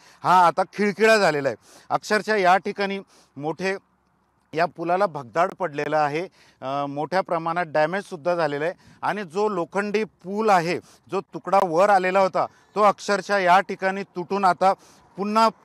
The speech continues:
अ, ढिला झालेला आहे. आपण जर का बघितलं तर मी आता हा पूल, हा जो लोखंडी पु-, हे आहे,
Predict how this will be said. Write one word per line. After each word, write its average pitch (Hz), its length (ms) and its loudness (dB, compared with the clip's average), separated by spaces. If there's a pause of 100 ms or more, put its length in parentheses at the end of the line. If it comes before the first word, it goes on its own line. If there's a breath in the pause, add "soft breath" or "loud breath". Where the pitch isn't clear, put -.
अ, 151 300 0
ढिला 165 300 2
झालेला 165 340 2
आहे. 123 100 2 (320 loud breath)
आपण 226 280 -2
जर 220 120 0
का 220 140 -2
बघितलं 185 440 -2 (100)
तर 190 80 -4
मी 202 120 -6
आता 208 320 0 (320 loud breath)
हा 180 160 2
पूल, 196 320 -6 (520 soft breath)
हा 175 420 0 (460)
जो 196 160 -2
लोखंडी 190 420 -4
पु-, 175 420 -6
हे 156 200 -2
आहे, 175 300 2